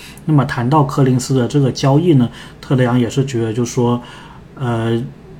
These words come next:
比较难过，因为喜欢跟他打球嘛，但是也知道这个就是N B A的一部分。当球队没有在赢球的时候呢，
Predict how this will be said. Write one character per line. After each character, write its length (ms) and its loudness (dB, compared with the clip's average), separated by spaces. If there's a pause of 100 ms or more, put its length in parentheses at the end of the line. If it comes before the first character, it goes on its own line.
(440)
比 120 0
较 160 4
难 280 4
过， 280 4
因 100 0
为 100 6
喜 160 0
欢 140 -2
跟 100 2
他 80 2
打 200 -4
球 200 -10
嘛， 200 -4
但 120 2
是 220 0
也 320 -2 (420)
知 140 0
道 220 4
这 120 2
个 140 2
就 140 0
是 260 -2
N 160 4
B 180 6
A 160 6 (300)
的 100 -2
一 140 -2
部 180 2
分。 280 -4
当 180 2
球 180 -2
队 160 4
没 200 4
有 160 4
在 280 -2 (380)
赢 100 4
球 220 -2
的 100 0
时 140 -6
候 140 2
呢， 160 2